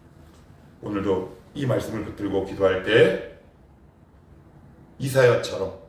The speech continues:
"화로다, 내가 큰일 나게 되었도다. 내가 죄인으로 만군의 여호와를 배웠도다. 입술이 부정한 자여."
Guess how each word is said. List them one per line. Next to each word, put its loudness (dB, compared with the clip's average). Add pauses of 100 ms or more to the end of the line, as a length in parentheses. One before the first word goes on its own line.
(460)
"화로다, 2 (220)
내가 4 (540)
큰일 -4
나게 4
되었도다. -8 (1500)
내가 2 (240)
죄인으로 0
만군의 0
여호와를 0
배웠도다. -16 (600)
입술이 -4
부정한 -2
자여." -14